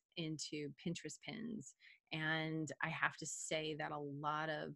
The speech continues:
people actually do come through that. I think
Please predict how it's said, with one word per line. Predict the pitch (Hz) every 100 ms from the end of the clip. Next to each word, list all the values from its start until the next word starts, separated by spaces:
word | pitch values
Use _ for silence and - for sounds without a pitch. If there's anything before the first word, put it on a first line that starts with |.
| _
people | - 160 147 156 151
actually | 139 151 - 156
do | 139 156
come | 139 - 147 143
through | - 143 139 139
that. | 139 139 - _ -
I | 156
think | - 175